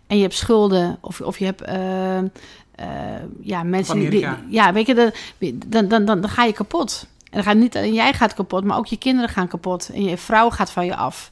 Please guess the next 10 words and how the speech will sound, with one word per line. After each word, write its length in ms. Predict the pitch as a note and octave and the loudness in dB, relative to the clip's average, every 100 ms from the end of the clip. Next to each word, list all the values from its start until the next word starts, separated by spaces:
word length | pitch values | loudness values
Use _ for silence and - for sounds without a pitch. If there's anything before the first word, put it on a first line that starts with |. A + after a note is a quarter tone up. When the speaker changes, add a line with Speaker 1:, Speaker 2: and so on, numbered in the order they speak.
| - - - - | -20 -20 -20 -4
Speaker 1:
En 100 | G3+ | -2
je 60 | |
kan 160 | G3 G3 | 2 0
geen 160 | - G3 | 2 2
beugel 300 | G#3 A#3+ G#3 | 4 4 2
meer 140 | F#3+ | 2
betalen 340 | F3+ F3+ F3+ | 0 -4 -4
voor 120 | E3+ F#3+ | -2 -2
je 100 | G3 | -2
kind. 400 | A#3+ G#3+ E3+ | 0 0 -2